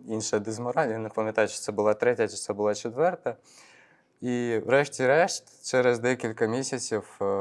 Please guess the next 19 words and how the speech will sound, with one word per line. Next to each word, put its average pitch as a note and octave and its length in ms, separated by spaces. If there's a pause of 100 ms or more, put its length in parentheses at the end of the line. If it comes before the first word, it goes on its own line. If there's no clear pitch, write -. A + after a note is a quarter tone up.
(500)
бачу, G2+ 560
починаю A2 400
слідкувати G2+ 520
за G2 80
тобою, C3+ 460
там G#2+ 200
була G#2 180
анкета G2+ 340
перед G#2 260
записом. D3 500 (400)
Я D3 240
розраховував, C3 720
коли A2+ 220
записувався, A#2+ 640
на G#2+ 120
трохи D3 340
менший B2+ 420
чек, - 360
бо F#2+ 720